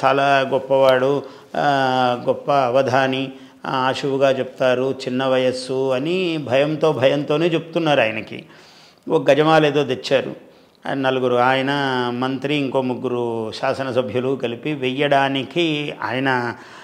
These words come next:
అంగీకరించి తల ఎత్తి చూచి మాట్లాడినది లేదు. "ఉమ్, ఉమ్" అంటున్నాడు, అంతే. అంటున్నారు,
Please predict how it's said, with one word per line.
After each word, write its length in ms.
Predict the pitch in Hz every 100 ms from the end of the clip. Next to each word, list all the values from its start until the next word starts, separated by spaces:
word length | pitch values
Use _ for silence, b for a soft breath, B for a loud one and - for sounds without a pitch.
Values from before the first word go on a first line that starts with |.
| B - 120 107
అంగీకరించి 840 | 127 151 175 170 165 160 165 165
తల 220 | 160 143 156 160
ఎత్తి 240 | 160 - 170 -
చూచి 300 | 175 165 190 156
మాట్లాడినది 600 | 160 160 180 175 180 214
లేదు. 320 | 175 180 156 - - 131
"ఉమ్, 300 | 151 156 147 131 - 151
ఉమ్" 160 | 175 175
అంటున్నాడు, 500 | 147 156 156 135 117 - 135
అంతే. 260 | 143 143 123 B B B B B B _ -
అంటున్నారు, 600 | 180 185 180 180 180